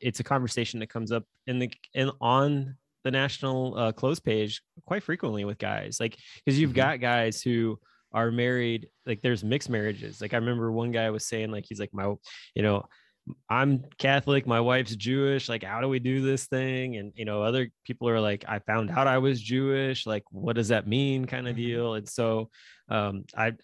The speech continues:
Speaker 1: I really hope that, like, guys listen to it and be able to get to hear a little bit of that. But I know that I've seen you jump in on some of those conversations and other guys too jump in and be able to just sort of walk alongside of people. And I think that's the thing that I love most about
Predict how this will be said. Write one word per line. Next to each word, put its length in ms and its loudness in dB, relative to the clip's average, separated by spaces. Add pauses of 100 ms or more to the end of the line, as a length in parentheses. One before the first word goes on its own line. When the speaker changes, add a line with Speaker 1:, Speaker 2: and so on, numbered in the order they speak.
Speaker 1:
I 20 2
really 240 4
hope 220 4
that, 140 0
like, 180 -2
guys 260 -2
listen 220 -4
to 80 0
it 100 -6
and 140 -12
be 80 2
able 160 0
to 80 0
get 200 -2
to 80 -10
hear 460 0
a 80 -4
little 160 2
bit 160 0
of 120 -4
that. 240 0
But 100 0
I 60 2
know 180 0
that 180 -2 (240)
I've 120 -10
seen 280 0
you 120 2
jump 320 0
in 320 0
on 200 -6
some 140 -2
of 80 2
those 100 -2
conversations 720 0
and 100 -4
other 220 2
guys 420 -2
too 240 -2
jump 300 -4
in 260 -4
and 180 -4
be 120 2
able 220 2
to 180 -6
just 360 -4
sort 220 0
of 160 -6
walk 300 2
alongside 1000 0
of 120 -12
people. 340 -2
And 100 2
I 60 2
think 180 0
that's 180 0
the 80 -4
thing 220 0
that 140 0
I 60 0
love 300 0
most 340 0
about 340 -2